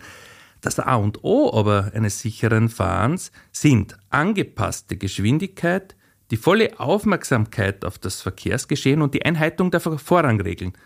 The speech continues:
Warum sage ich das jetzt einfach? Da spricht nämlich an sich die Statistik eine ganz klare Sprache, weil die drei häufigsten Unfallursachen auf Österreichs Straßen sind eben nicht angepasste Geschwindigkeit, ich war zu schnell in dieser Situation,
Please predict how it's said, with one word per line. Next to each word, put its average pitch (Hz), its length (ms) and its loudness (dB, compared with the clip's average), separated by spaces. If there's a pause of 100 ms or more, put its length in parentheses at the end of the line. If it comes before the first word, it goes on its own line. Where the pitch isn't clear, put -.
(320)
Warum 123 300 0
sage 220 240 -2
ich 160 80 -6
das 95 160 -4
jetzt - 180 -8
einfach? 80 360 -6 (400)
Da 113 100 0
spricht - 480 -6
nämlich 135 400 -2
an 98 240 0
sich 127 260 -4
die 113 100 -4
Statistik - 680 -8
eine 107 140 0
ganz 139 280 -2
klare 104 340 0
Sprache, - 600 -8 (300)
weil 98 100 -2
die 101 120 0
drei 87 200 -2
häufigsten - 600 -4
Unfallursachen 92 760 -2
auf 90 100 -4
Österreichs 101 400 -2
Straßen 98 400 -2
sind 117 300 6
eben 85 280 -6 (440)
nicht 98 380 2
angepasste 113 560 -2
Geschwindigkeit, 139 800 -2 (180)
ich 113 140 -2
war 87 160 -4
zu 90 80 -4
schnell 104 280 -2
in 190 120 0
dieser 185 240 -2
Situation, 170 640 0